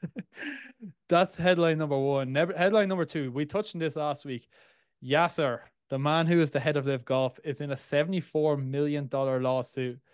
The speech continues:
for kidnapping an d-, ex-intelligence chief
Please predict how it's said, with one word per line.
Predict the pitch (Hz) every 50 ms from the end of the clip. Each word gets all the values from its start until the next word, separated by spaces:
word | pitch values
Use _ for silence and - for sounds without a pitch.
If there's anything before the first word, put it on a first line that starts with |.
| _ _ - _ _ _
for | - 135
kidnapping | 131 - - 156 147 156 151 151 143 - 143 131
an | 127 127 131 _
d-, | - 147 - _ _ _ -
ex-intelligence | 151 151 131 - - _ - - - 151 165 139 - - - 151 156 151 139 143 135 - - -
chief | - - - 156 147 131